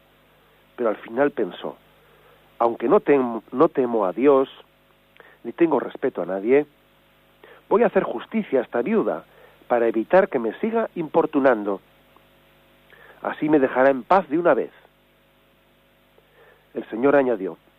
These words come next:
"Ya habéis oído lo que dijo aquel mal juez. Pues bien,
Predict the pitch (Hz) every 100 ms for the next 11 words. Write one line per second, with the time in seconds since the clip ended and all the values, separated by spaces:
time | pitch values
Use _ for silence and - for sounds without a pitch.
0 | _ _ _ _ _ _ _ _ - -
1 | - 123 131 131 117 196 180 151 131 123
2 | 147 143 131 143 131 143 131 120 87 -
3 | _ _ _ _ _ - 95 92 139 98